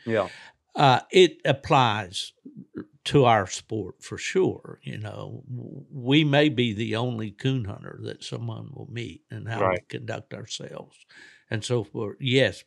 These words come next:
Speaker 2: you're right, to be able to see that on T V and say, "Yeah, I, I saw that. That's pretty cool. I, I
Speaker 1: Yeah.
Speaker 2: know what you're doing, you know, out there. Yeah, go ahead and hunt my back forty. I'd,
Speaker 1: Right.
Speaker 2: I'd be glad for you to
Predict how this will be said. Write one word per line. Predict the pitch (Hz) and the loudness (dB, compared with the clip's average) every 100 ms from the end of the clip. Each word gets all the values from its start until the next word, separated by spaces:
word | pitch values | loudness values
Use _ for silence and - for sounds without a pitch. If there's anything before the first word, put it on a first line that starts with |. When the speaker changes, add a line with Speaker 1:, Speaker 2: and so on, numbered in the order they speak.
| - | -10
Speaker 2:
you're | 127 117 | -2 0
right, | 117 113 123 104 _ | 2 2 0 -4 _
to | 127 | -10
be | 110 120 | -4 -2
able | 110 110 | -2 -6
to | 95 | -8
see | - 120 | -6 -4
that | 110 113 107 | -2 -4 -6
on | 110 95 | -12 -14
T | 123 | -14
V | 110 123 113 | -10 -10 -10
and | - | -12
say, | - - - | -14 -14 -10
"Yeah, | - 392 - | -8 -8 -10
I, | - - _ _ - - - | -10 -12 _ _ -20 -20 -4
I | 185 | -4
saw | - 120 120 | -2 -2 -2
that. | 104 117 | -2 -4
That's | - - - | -6 -10 -10
pretty | - 110 - | -8 -8 -8
cool. | - 139 104 - - | -4 -2 -2 -6 -14
I, | - 131 107 127 | -8 -4 -2 -2
I | |
Speaker 1:
Yeah. | |
Speaker 2:
know | 208 | -2
what | 143 110 107 - | -2 -4 -4 -14
you're | 98 | -12
doing, | 101 - 143 139 - - - - _ 156 | -12 -10 -10 -12 -18 -20 -20 -20 _ -8
you | 101 | -4
know, | 92 | -4
out | 95 101 104 - | -4 -6 -8 -6
there. | - 120 | -2 0
Yeah, | 110 131 - 101 | 0 0 0 -4
go | - 165 | -4 -2
ahead | 180 - | -2 -2
and | 143 120 | -2 -4
hunt | 160 - | -4 -8
my | 107 | -12
back | 113 - - | -8 -10 -10
forty. | - - - - - | -12 -12 -12 -12 -12
I'd, | - 110 | -10 -4
Speaker 1:
Right. | 104 101 | -4 -4
Speaker 2:
I'd | - | -8
be | 123 110 | -8 -6
glad | 123 123 110 - | -2 0 -2 -6
for | - | -16
you | - - | -14 -12
to | - | -14